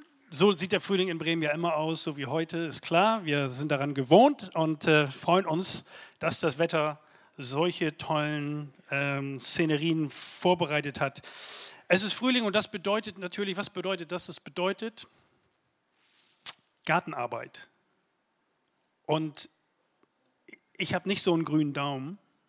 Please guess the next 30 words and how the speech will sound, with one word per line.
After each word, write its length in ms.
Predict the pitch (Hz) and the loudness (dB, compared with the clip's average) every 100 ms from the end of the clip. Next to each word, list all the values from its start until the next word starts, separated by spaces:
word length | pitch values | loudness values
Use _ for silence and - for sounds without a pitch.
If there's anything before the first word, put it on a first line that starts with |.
| _ _ _ _ | _ _ _ _
so, 360 | - 147 147 - _ _ _ - | -10 -4 -4 -6 _ _ _ -4
aber 460 | 147 143 151 147 - _ _ _ - - - - _ _ _ _ _ _ _ _ - | 4 4 4 0 -2 _ _ _ -20 -20 -20 -20 _ _ _ _ _ _ _ _ -10
jemand 420 | 135 160 156 - | 0 2 2 2
hat 160 | 196 196 | 0 0
den 220 | 196 190 | -2 -2
und 180 | 151 147 | -6 -4
jemand 240 | 165 143 | -4 -2
sagt 240 | 156 160 | -4 -4
mir 100 | 151 | -6
dann, 200 | 143 151 | -4 -4
was 100 | 147 | -4
ich 120 | 139 - | -8 -12
zu 120 | - | -12
tun 380 | - 165 143 120 | -8 -8 -10 -14
hab. 240 | - - _ _ _ _ _ _ _ _ _ _ _ _ - | -16 -20 _ _ _ _ _ _ _ _ _ _ _ _ -6
Und 220 | 151 160 | -6 -4
ich 100 | - | -4
hab 120 | - | -4
vor 120 | 208 | -4
vier 320 | - - 247 | -6 -2 0
Jahren, 480 | 214 170 151 190 233 _ | 0 -2 -2 -6 -10 _
vielleicht 280 | - 165 170 | -6 -4 -2
erinnerst 240 | 180 165 | -4 -4
du 60 | 156 | -8
dich 120 | 147 | -8
daran, 360 | 151 139 180 190 - | -8 -8 -12 -14 -12
hab 200 | - - | -8 -6
ich 220 | 190 - _ - _ - | -8 -12 _ -20 _ -8
mal 220 | 156 175 | -6 -6
über 220 | 160 | -4